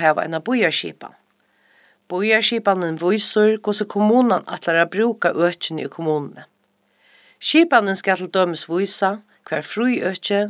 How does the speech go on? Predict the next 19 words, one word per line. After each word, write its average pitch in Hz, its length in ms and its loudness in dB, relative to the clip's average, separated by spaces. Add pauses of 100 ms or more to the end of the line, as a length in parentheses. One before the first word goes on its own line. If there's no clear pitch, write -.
(120)
vegir 208 640 0
og 147 180 -8
bústaðarøki 180 760 -4
skulu 156 320 -4
vera 190 420 0 (540)
og 247 160 0
greiða 269 280 4
frá 147 240 -2 (520)
hvat 185 220 0
ein 160 260 2
útbygging 160 640 -4
fer 151 200 0
at 147 80 -2
kosta 202 580 -4 (180)
og 202 160 -6
hvønn 214 280 0
tørv 202 360 2 (220)
borgararnir 151 640 0
hava. 160 460 -4